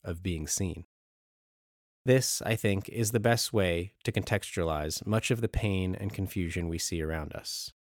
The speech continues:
Imagine an internal "don't ask, don't tell" protocol inside everyone's minds. Are you having troubling thoughts or intense feelings?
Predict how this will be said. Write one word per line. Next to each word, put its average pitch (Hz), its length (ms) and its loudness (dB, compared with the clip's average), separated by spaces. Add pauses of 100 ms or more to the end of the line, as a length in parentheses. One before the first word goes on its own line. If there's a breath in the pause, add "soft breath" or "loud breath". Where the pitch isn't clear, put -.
(560)
Imagine 123 480 4
an 120 140 6
internal 113 480 4
"don't 95 240 2
ask, 92 300 -2
don't 90 200 0
tell" 92 240 0
protocol 73 800 -4
inside 87 360 -2
everyone's 92 520 -2
minds. - 640 -6 (960)
Are 120 40 6
you 123 100 6
having 131 200 6
troubling 113 400 4
thoughts 95 380 2
or 101 80 4
intense 90 380 0
feelings? 90 720 -2